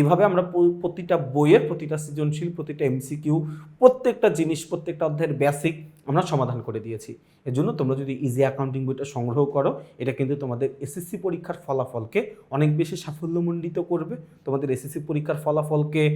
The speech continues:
আরও বেশি ভালো করবে, এবং সবচাইতে বড় বিষয় হচ্ছে তোমাকে এসএসসি পরীক্ষার জন্য আরও অনেক বেশি আত্মবিশ্বাসী করে তুলবে।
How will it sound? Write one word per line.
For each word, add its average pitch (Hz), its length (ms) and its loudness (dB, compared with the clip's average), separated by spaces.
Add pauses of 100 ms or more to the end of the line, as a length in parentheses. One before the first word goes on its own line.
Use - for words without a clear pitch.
(380)
আরও 156 120 6 (100)
বেশি 170 260 0 (520)
ভালো 156 160 8 (120)
করবে, 175 220 2 (280)
এবং 160 120 2 (100)
সবচাইতে 180 360 -2 (100)
বড় 160 120 2 (100)
বিষয় 156 240 -4
হচ্ছে 156 200 -8 (140)
তোমাকে 139 280 -4 (140)
এসএসসি - 380 -10
পরীক্ষার 131 420 -6
জন্য 143 160 -4 (420)
আরও 135 120 2 (120)
অনেক 131 160 -4 (120)
বেশি 190 160 -8 (200)
আত্মবিশ্বাসী 120 680 -6
করে 107 200 -16
তুলবে। 98 260 -20